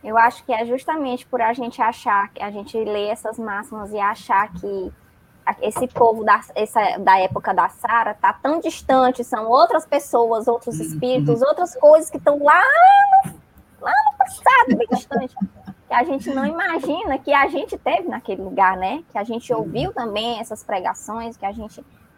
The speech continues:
Speaker 1: teve esse esclarecimento na época. Então, a gente, na verdade, a gente ainda não con-, se conscientizou de verdade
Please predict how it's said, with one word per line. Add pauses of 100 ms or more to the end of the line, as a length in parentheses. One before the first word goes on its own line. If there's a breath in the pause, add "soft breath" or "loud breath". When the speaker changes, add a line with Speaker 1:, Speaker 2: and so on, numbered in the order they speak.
Speaker 1:
teve
esse
esclarecimento
na
época.
Então,
a
gente, (540)
na
verdade,
a
gente
ainda
não
con-,
se
conscientizou
de
verdade